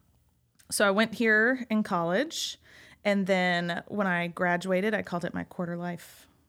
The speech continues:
crisis as far as trying to figure out what was next for me. <laughs> Uh, had plans and felt like the Lord was really challenging those. And so anyway, I ended up leaving for a year, went to Australia,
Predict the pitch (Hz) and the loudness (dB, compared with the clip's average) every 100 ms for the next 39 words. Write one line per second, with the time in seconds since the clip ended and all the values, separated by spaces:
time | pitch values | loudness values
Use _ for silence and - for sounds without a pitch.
0 | _ _ 170 165 - 226 254 - - - | _ _ -20 -20 -8 -6 -4 -6 -8 -8
1 | 185 - 180 170 165 - 180 170 - 165 | -10 -6 -4 -4 -6 -6 -4 -4 -6 -4
2 | 165 165 165 - - - 185 - 165 170 | -2 -2 -2 -6 -12 -6 -4 -4 -4 -4
3 | 185 - - - - - 214 208 254 320 | -4 -4 -8 -8 -14 -8 -4 -2 -4 -6
4 | - 294 - 262 - - - - 208 190 | -2 -2 0 -4 -6 -14 -14 -2 2 2
5 | 180 - 180 226 220 214 220 214 214 220 | 2 -2 0 2 2 2 2 2 4 2
6 | - 185 190 - 190 185 185 180 180 190 | 2 0 0 0 0 0 0 0 -2 -4
7 | 180 175 - 170 170 180 185 180 170 175 | -4 -4 -4 -4 -2 -2 0 0 -2 -2
8 | - 185 180 175 165 160 - 190 165 160 | -4 -2 -2 -2 -2 -4 -4 -2 0 0
9 | 160 220 214 - - - - _ 202 226 | 2 2 2 0 -8 -20 -20 _ 0 2
10 | 233 254 254 214 202 196 185 165 214 349 | 4 2 2 0 0 -2 -2 0 0 -2
11 | - _ - 190 - - 220 - 92 165 | -8 _ -8 -6 -4 -4 -4 -4 -4 -4
12 | 165 254 | -4 -6